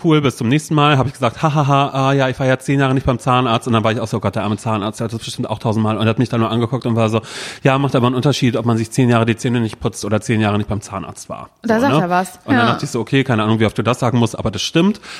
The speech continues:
Speaker 1: Also von daher, all good. Aber ich glaub, Zahnarzt würde ich auch nur machen, wenn ich richtig dolle Schmerzen hätte sonst. Jetzt war ich auch schon wieder da und so, also alles gut, ich hab da eine Routine.
Speaker 2: Ich würd zum Bleachen gehen.
Speaker 1: <laughs>
Speaker 2: Das wär okay für mich.
Speaker 1: Medizinisches Bleaching.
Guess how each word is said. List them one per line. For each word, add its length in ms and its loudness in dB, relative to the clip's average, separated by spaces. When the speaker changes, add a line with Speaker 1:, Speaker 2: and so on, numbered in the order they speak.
Speaker 1:
Also 280 0
von 160 -2
daher, 480 2
all 200 2
good. 340 0
Aber 80 4
ich 80 2
glaub, 160 -4
Zahnarzt 400 -2
würde 80 -6
ich 80 -2
auch 80 0
nur 100 4
machen, 200 2
wenn 80 2
ich 180 -2
richtig 220 -8
dolle 180 -2
Schmerzen 380 -2
hätte 180 0
sonst. 300 2
Jetzt 280 0
war 220 2
ich 160 -4
auch 80 -2
schon 240 -2
wieder 240 2
da 240 4
und 140 2
so, 140 0
also 180 0
alles 240 -4
gut, 160 -4
ich 100 -6
hab 80 -6
da 60 -2
eine 100 -2
Routine. 380 -4
Speaker 2:
Ich 100 -2
würd 160 2
zum 120 2
Bleachen 420 -2
gehen. 400 -4
Speaker 1:
<laughs> 500 -4
Speaker 2:
Das 140 2
wär 100 4
okay 220 0
für 100 -2
mich. 120 4
Speaker 1:
Medizinisches 500 0
Bleaching. 460 -4